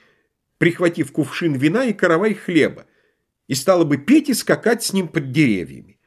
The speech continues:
Я выпиваю немного красного за обедом, но не имею привычки таскать его кувшинами в кусты и тешить там дьявола на такой манер.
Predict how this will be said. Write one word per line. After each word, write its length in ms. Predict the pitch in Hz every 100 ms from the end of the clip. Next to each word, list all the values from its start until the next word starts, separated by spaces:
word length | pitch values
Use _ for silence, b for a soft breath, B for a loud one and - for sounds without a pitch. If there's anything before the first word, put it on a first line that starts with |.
| _ _ _ _ _ _ _ _ _ -
Я 260 | 90 98 87
выпиваю 640 | 98 - 165 311 262 123
немного 440 | 107 113 110 101 104
красного 580 | 127 107 - 95 92
за 200 | 95 117
обедом, 380 | 117 104 98 92 _ _
но 160 | 127 165
не 220 | 160 165
имею 340 | 160 170 147 139
привычки 540 | 143 135 170 - 147
таскать 460 | 143 127 - 143 143
его 200 | 135 127
кувшинами 580 | 139 123 - 120 110
в 100 | 104 -
кусты 480 | 127 - 302 294 B B B
и 100 | 139
тешить 440 | 185 165 151 -
там 240 | 139 127
дьявола 460 | 107 131 240 240 175
на 120 | 143
такой 320 | 143 131 175
манер. 440 | 147 107 76 -